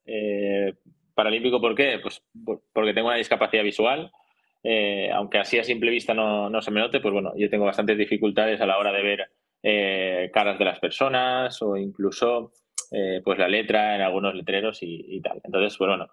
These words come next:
eh, es una enfermedad degenerativa y gracias a ello, pues hoy en día me dedico a, a lo que más me encanta, ¿no? Al, al mundo de, del deporte y sobre todo del,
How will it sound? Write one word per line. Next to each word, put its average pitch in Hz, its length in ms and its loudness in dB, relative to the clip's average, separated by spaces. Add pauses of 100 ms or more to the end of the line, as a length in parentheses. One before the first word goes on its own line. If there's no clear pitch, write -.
(140)
eh, 95 180 -4
es 101 160 0
una 113 120 4
enfermedad 101 360 2
degenerativa 98 760 -2 (560)
y 113 320 2
gracias 113 320 0
a 117 80 4
ello, 127 180 0
pues 123 180 -2
hoy 113 160 2
en 113 100 -2
día 117 140 2
me 127 80 0
dedico 113 400 2
a, 98 540 0
a 104 120 -2
lo 101 140 -2
que 104 80 -4
más 104 220 0
me 104 60 -4
encanta, 98 360 -4
¿no? 117 60 -14 (140)
Al, 92 280 -4 (340)
al 95 80 -16
mundo 104 300 0
de, 101 500 0 (100)
del 113 200 0
deporte 113 440 2
y 98 220 -2
sobre 90 200 -4
todo 101 180 2
del, 90 320 0